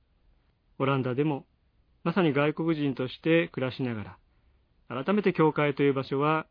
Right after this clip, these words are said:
神の御翼であることを実感しました。私はオランダの地元の教会と、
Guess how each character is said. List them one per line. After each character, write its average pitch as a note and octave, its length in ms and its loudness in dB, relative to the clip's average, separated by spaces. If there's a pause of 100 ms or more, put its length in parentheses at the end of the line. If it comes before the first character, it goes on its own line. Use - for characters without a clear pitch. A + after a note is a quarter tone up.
神 B2 220 -4
の A2+ 120 -2
御 A2+ 80 -4
翼 C#3+ 380 -4
で D3+ 100 -2
あ D#3+ 80 -2
る D#3+ 80 -6
こ C3 100 -6
と A#2 160 -6
を G#2+ 60 -6
実 G2+ 140 -12
感 A#2+ 260 -8
し B2 100 -10
ま A2+ 120 -8
し - 100 -20
た。 - 200 -20 (920)
私 E3+ 260 0
は E3+ 220 4
オ D#3 80 0
ラ D#3 140 2
ン D#3 40 2
ダ D3+ 100 0
の D3+ 100 0
地 C#3 100 -2
元 D3+ 220 0
の D3+ 100 0
教 C#3+ 200 -4
会 C#3+ 260 -6
と、 F3+ 320 -2